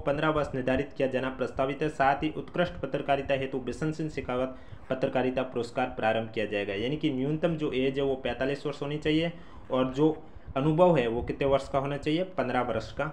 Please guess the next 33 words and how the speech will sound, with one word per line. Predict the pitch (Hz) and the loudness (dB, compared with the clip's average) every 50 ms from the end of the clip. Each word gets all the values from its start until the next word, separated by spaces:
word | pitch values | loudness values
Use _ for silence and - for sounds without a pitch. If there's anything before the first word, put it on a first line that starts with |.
| - - | -6 -4
होना | 127 120 113 110 98 | -4 -2 -2 -2 -4
चाहिए। | 95 - 101 95 95 95 92 95 - - - - - - - | -4 -4 -4 -2 -2 -4 -4 -6 -10 -12 -14 -14 -14 -4 0
तो | 170 160 | 0 2
इसके | 160 160 - - 202 196 | 2 0 0 4 4 4
तहत | - - 180 180 180 - | 6 6 4 4 4 2
एक | 170 175 165 147 | 2 2 2 2
योजना | 127 123 131 139 151 151 170 180 185 175 | 2 2 4 4 4 4 4 4 4 2
शुरू | - - 156 156 | 2 2 2 2
की | 151 - 156 | 2 2 0
जा | 151 151 147 | 2 2 2
रही | 147 147 | 2 2
है, | 151 | 0
पत्रकारिता | 156 156 - - 147 139 143 143 143 143 - 156 147 | 0 -2 -2 -2 0 2 4 2 2 2 0 -2 -2
में | 147 135 | -2 -2
निःशुल्क | 120 123 143 170 175 - - 190 190 185 | -2 0 0 0 0 0 0 0 0 -2
स्वास्थ्य | - - 143 139 135 135 - - 143 | -2 0 2 2 2 2 2 -2 -2
बीमा | 127 127 127 127 131 | -2 0 0 0 2
योजना। | 127 117 113 113 113 107 101 92 87 - - - - - - - - | 0 2 2 2 2 2 0 -2 -6 -6 -8 -12 -12 -14 -8 -2 0
अधिस्वीकृत | 143 143 180 190 185 - - 196 196 - 208 208 - - - | 2 4 2 2 2 0 -2 0 2 2 0 0 0 -2 -4
पत्रकारों | 156 - 170 156 151 151 147 151 156 147 | -2 0 0 0 2 2 4 4 4 4
हेतु | 143 139 135 - 151 - | 4 2 0 0 0 0
एक | - 139 131 - - | 0 -2 -2 -2 -2
पृथक | 156 156 151 - 208 - - | -2 -2 -2 -2 -2 -2 0
योजना | 135 127 127 131 135 135 139 135 | 0 2 4 4 4 2 0 -2
शुरू | 135 - - 135 135 135 135 127 | -4 -4 -4 -2 0 0 0 -2
की | 127 135 131 127 | -2 -2 -4 -2
जाएगी, | 123 123 120 127 135 131 135 156 175 170 - - - - - - | 0 2 2 2 2 2 0 0 0 -2 -4 -10 -14 -14 -6 0
वो | 117 139 143 | 2 4 4
है | 143 147 147 135 | 4 4 2 0
निःशुल्क | 123 131 151 165 175 170 - - 190 185 - 180 | 0 0 2 2 2 2 2 2 2 2 0 -2
स्वास्थ्य | - - - 127 123 120 - - - 151 160 | -2 0 0 0 2 0 0 0 0 0 0
बीमा | 156 123 110 107 107 113 120 131 | 0 0 -4 -4 -4 -2 -2 -2
योजना। | 131 107 101 104 98 101 95 95 98 95 87 | -2 -2 -2 -2 -2 -2 -2 -2 -2 -4 -4